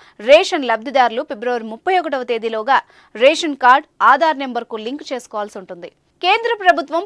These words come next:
ప్రధానమంత్రి గరీబ్ కళ్యాణ్ యోజన స్కీమ్ ద్వారా దేశంలోని అన్ని రాష్ట్రాల్లో ఉచితంగా రేషన్ అందిస్తోంది. అయితే బోగస్ రేషన్ కార్డులను ఏరివేతకు రేషన్ కార్డుతో ఆధార్ నెంబర్ని లింక్ చేయాలని నిర్ణయించింది.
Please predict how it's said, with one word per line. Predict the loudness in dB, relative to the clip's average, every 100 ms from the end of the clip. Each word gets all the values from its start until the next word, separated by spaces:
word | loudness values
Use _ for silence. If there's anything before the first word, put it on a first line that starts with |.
| -2
ప్రధానమంత్రి | 0 4 2 2 -4 -4 -6
గరీబ్ | -2 0 0 -2
కళ్యాణ్ | 0 2 0 0
యోజన | 0 -2 -2 -6
స్కీమ్ | -6 -10 -8 -2
ద్వారా | 0 2 2 -2 _ -6
దేశంలోని | 4 4 4 0 2 2 2 -2
అన్ని | -4 -4 0
రాష్ట్రాల్లో | 2 2 0 -2 -2 -2
ఉచితంగా | -4 -6 -6 -2 -2
రేషన్ | -2 -8 -12
అందిస్తోంది. | -12 -12 -10 -10 -12 -16
అయితే | -12 -6 -6 -8 _ _
బోగస్ | 4 6 6 0 -4
రేషన్ | -6 -4 -2
కార్డులను | 0 2 0 -4
ఏరివేతకు | 0 2 2 -2 -2 -4 -6 -8 _
రేషన్ | 0 0 0 -4 2
కార్డుతో | 4 4 2 4
ఆధార్ | 8 8 8 6 6
నెంబర్ని | 0 -2 -4 -6
లింక్ | -6 -6 -6 -6
చేయాలని | -2 0 -2 -4
నిర్ణయించింది. | -10 -12 -16 -16 -16 -18